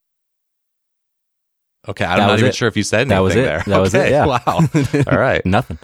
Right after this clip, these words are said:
Speaker 1: Uh,
Speaker 2: Yeah.
Speaker 1: that'll do it
Speaker 2: Well,
Speaker 1: for our
Speaker 2: I got
Speaker 1: week
Speaker 2: one more
Speaker 1: seven.
Speaker 2: point here, Mike, if you, if you don't mind.
Speaker 1: Oh, okay. Sorry.
Speaker 2: Yeah.
Speaker 1: Sorry. What do you got?
Speaker 2: We got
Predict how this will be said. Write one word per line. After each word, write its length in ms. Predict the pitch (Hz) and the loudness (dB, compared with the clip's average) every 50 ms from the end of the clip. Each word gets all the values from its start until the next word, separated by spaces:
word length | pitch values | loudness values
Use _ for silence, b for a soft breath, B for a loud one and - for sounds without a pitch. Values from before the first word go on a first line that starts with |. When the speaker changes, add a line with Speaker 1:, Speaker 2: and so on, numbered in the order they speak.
| B B B B B B B B B | B B B B B B B B B
Speaker 1:
Uh, 520 | 104 107 117 117 117 113 113 113 117 117 | -4 0 0 2 2 2 2 2 0 -2
Speaker 2:
Yeah. 0 | - _ _ _ _ | -8 _ _ _ _
Speaker 1:
that'll 280 | - 117 139 185 220 208 | -6 -2 0 0 0 0
do 200 | 131 - 117 113 | 0 2 2 2
it 160 | 113 123 - - | 2 0 -2 0
Speaker 2:
Well, 200 | 120 147 160 - | 0 0 0 -2
Speaker 1:
for 220 | - - - 110 | -6 -6 -2 0
our 80 | 98 - | 2 2
Speaker 2:
I 40 | - | 2
got 140 | 95 - 147 | 2 2 2
Speaker 1:
week 60 | 147 | 2
Speaker 2:
one 80 | 170 185 | 2 2
more 60 | 185 | 2
Speaker 1:
seven. 120 | 170 - 95 | 2 0 -2
Speaker 2:
point 240 | - 147 139 107 98 | -2 -2 -2 0 0
here, 120 | 92 87 | 0 0
Mike, 240 | 85 82 85 87 - | 0 0 -2 -2 -4
if 140 | 92 - - | -4 -4 -2
you, 160 | 87 82 76 73 | -2 -2 -2 -4
if 100 | 98 - | -6 -6
you 60 | - 87 | -2 -2
don't 160 | 90 80 80 | -2 0 0
mind. 120 | 78 101 | 0 2
Speaker 1:
Oh, 80 | 113 107 110 | 2 2 2
okay. 240 | - - 147 120 | 0 0 -2 -2
Sorry. 340 | 117 - - 131 127 127 113 107 | -2 -2 0 0 0 0 -2 -2
Speaker 2:
Yeah. 100 | 117 131 | -2 0
Speaker 1:
Sorry. 180 | 143 113 110 104 | 0 2 0 0
What 120 | 98 104 | 0 0
do 40 | 104 | 0
you 60 | 107 | 0
got? 240 | 98 107 98 87 82 | 0 0 0 2 2
Speaker 2:
We 120 | 117 120 120 | 0 0 2
got 240 | 131 127 120 - | 2 2 0 0